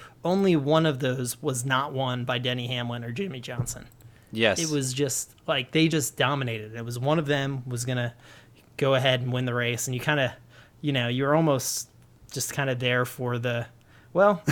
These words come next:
Speaker 1: <laughs>
Speaker 2: Yeah.
Speaker 1: let's see how, who can get second place, 'cause one of them was almost guaranteed to get a, a win there. Um, and Pocono kind of feels the same way, although I guess it's, it's Denny's kinda spread out his domination of the track, um,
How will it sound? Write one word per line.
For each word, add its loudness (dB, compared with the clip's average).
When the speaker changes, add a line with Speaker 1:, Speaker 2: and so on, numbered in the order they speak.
Speaker 1:
<laughs> 2
Speaker 2:
Yeah. 10
Speaker 1:
let's 4
see 6
how, 6
who 2
can 0
get 2
second 0
place, -2
'cause -6
one 0
of 0
them 0
was -4
almost -2
guaranteed -4
to -4
get -6
a, -10
a -8
win -4
there. -4
Um, -4
and -6
Pocono 2
kind -2
of 0
feels 6
the 2
same 2
way, 4
although 2
I 6
guess -2
it's, -6
it's -8
Denny's 4
kinda 0
spread 0
out 2
his -4
domination -2
of -6
the -8
track, -8
um, -6